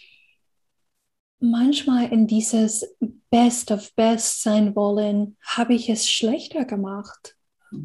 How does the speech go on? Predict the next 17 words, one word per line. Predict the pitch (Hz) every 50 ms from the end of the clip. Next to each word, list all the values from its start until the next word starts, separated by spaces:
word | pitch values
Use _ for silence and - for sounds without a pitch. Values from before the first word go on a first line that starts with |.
| 147 - _ _ _ _ _ _ _ _ _ _ _
Und | - 233 233 240 226 226 220
zwar, | - - - - 226 220 220 220 220 220 220 220 - - - - - - - - - - _ _ _ _ _ _ _ _ _ _ _ _ _ _ _ _ _ _ _ _
ich | - 262 - - -
habe, | 240 220 233 226 - 349 359 - - _ _ _ _ _ -
ich | - - - - - - - -
habe | 269 247 -
die | 254 240
anderen | - 226 226 262 320 339 320 262 233
nicht | 214 202 - -
gesehen. | - 220 220 - 214 202 202 208 208 208 220 220 _ _ _ _ _ _ _ _ _ _
Ähm, | - 240 240 240 226 226 226 226 226 226 233 240 240 _ _ _ _ _ _ _ _ _ _ _ _ _ _ _ _ _ _ _ _
ich, | - 233 233 240 226 - - - _ _ _ _ _ _ _ _ _ _ _ _ _ _
ich | - - - -
denke, | 247 240 240 247 240
für | 240 - 247
mich | 233 247 254 254 - -
eine | - 233 262 277 277 254 262